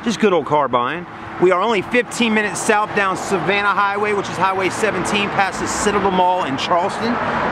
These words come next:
So it's not a far drive to go. And, uh, you know, hey, I think this guy might be really interested. He's out here taking pictures of it with his phone.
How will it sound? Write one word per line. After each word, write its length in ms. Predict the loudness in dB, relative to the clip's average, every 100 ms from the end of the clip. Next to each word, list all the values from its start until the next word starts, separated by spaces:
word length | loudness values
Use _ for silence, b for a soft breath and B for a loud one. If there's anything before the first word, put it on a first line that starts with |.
| -2
So 60 |
it's 100 | 0
not 160 | 2 2
a 60 | 2
far 200 | 0 2
drive 320 | 2 2 0
to 60 |
go. 280 | 0 0 0 -4 -8 -10 -8 -8 -2
And, 340 | 0 0 0 0
uh, 300 | 0 -2 -4 -2
you 100 | 0
know, 160 | 2
hey, 260 | 0 -2 -2
I 1900 | -6 -14 -14 -12 -10 -8 -4 -4 -2 -2 0 0 0 -2 -2 -2 -2 -2 -2 0
think 140 | -2
this 140 | -2 0
guy 180 | 0 0
might 200 | -2 0
be 80 |
really 280 | 0 2 0
interested. 340 | -2 -6 -2 0
He's 160 | 2
out 100 | 2
here 120 | 0
taking 240 | 0 -2 0
pictures 340 | -2 -2 0
of 100 | 0
it 40 | 2
with 160 | 0
his 60 | 0
phone. 340 | -2 0 -4